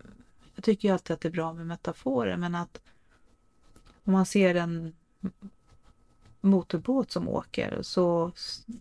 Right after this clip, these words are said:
åker man ju från vågorna. Stannar man båten så kommer vågorna ikapp. Och det är ju det som händer när vi inte sticker från oss själva. Då måste vi ju möta det här som vi en gång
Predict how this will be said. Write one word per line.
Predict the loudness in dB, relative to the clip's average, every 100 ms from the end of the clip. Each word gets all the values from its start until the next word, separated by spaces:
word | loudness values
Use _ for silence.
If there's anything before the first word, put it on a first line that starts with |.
| -4
åker | 0 0 0
man | 0 0
ju | -2
från | -4 -4 -4
vågorna. | -2 0 2 2 0
Stannar | -2 -2 0 2 4
man | 6
båten | 4 0 -4 -4 -4 -6 -12 -20 -20 -6
så | 2
kommer | 6 6
vågorna | 6 4 2 -2 -6
ikapp. | -4 -4 -2
Och | 0 4
det |
är | 4
ju |
det | 6 2
som | 0 -2
händer | 2 2 2 0 0
när | -2 -4 -4
vi |
inte | -4 -6 -8
sticker | -8 -8 -8 -2
från | -2
oss | -2
själva. | -2 -4 0 -2 -2 -6 -20 -18 2
Då | 4
måste | 4 2 2
vi | 6
ju |
möta | 6 6 4 0 -4 0
det | 2
här | 2
som | -2 -4
vi | -4
en | -4 -4
gång | -4 -4 -8